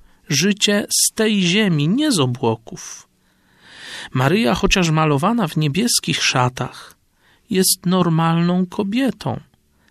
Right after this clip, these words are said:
tak jak każda inna rodzicielka.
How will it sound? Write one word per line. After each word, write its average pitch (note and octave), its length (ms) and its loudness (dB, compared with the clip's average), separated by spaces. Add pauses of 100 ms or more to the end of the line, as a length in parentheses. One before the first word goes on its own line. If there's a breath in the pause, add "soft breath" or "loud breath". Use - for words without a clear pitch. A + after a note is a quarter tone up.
tak D#3 200 0
jak D#3+ 340 -2
każda F3+ 480 0
inna C3+ 640 0 (380 loud breath)
rodzicielka. C#3+ 920 -2